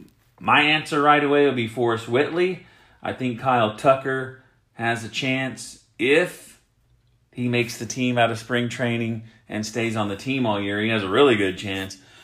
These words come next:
But out of all those guys, the way the team looks now, Forrest Whitley has the best chance of being in, on the roster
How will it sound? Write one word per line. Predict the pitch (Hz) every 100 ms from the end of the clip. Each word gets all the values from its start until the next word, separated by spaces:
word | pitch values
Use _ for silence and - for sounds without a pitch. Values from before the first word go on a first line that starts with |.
| _
But | 110 120
out | 127
of | 120
all | 143 196
those | 214 214
guys, | 202 202 208 202 185 - _ _ _ _
the | -
way | 117 151
the | 147
team | 143 160 156
looks | 156 151 151
now, | 151 151 151 - - _ _
Forrest | - 139 139 123
Whitley | 120 117 110 110 107 107 - _ _ _ _
has | - 107
the | 110
best | 101 107 -
chance | - 107 104 -
of | 92
being | 98 98 98 98 92 - - _ _ _ _ -
in, | 101 98 98 98 101 - -
on | 113
the | 110
roster | 107 110 107 - 101 98 98 -